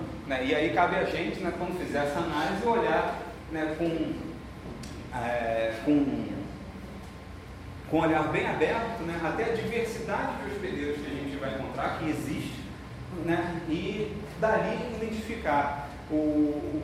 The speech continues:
como, né, as características que levaram a determinada infecção e aí entender essa patogenicidade.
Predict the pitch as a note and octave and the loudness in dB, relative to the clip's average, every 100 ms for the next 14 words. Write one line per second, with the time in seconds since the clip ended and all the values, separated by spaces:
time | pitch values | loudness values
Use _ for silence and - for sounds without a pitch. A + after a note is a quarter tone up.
0 | - A#3 C#4 - - - - E3+ E3+ - | 2 4 4 4 0 -2 -2 -2 -2 -2
1 | F3 F3+ F3+ D3+ D3 - - - A#3+ A#3+ | 0 0 2 0 0 -2 -6 -6 -2 0
2 | C3+ C#3+ D#3 F3 F3 D#3+ D3+ D#3+ D3+ D3 | 2 2 2 0 -2 -2 -2 0 0 0
3 | D3+ D3 F3 F#3 F#3+ G#3+ B3 B3 A#3 E3+ | 0 0 0 0 2 2 0 0 0 2
4 | D3 F3 E3+ E3+ F3+ F3 E3+ F3 E3+ - | 2 2 0 0 2 0 0 -2 -2 0
5 | C3+ B2 | 2 2